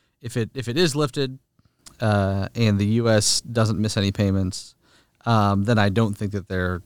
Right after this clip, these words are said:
I don't think we should expect there to be a lasting impact. But I think if we, if we, certainly if we miss, uh, some payments to bondholders, I would expect, uh,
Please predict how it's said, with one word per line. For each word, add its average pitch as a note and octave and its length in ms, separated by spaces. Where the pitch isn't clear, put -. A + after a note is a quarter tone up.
I B2 60
don't A#2+ 120
think G#2 120
we G2+ 80
should F#2+ 160
expect - 480
there F#2+ 100
to F2 80
be F#2 140
a F2+ 60
lasting F2+ 420
impact. G#2 560
But G#2+ 100
I G#2 80
think G2+ 260
if - 160
we, F2 360
if - 200
we, B2 520
certainly E3 540
if G#2+ 140
we A2+ 100
miss, A2+ 640
uh, G#2+ 220
some G#2 180
payments A2 340
to G#2+ 100
bondholders, G#2+ 680
I G#2 100
would A2 100
expect, G2+ 480
uh, A2 520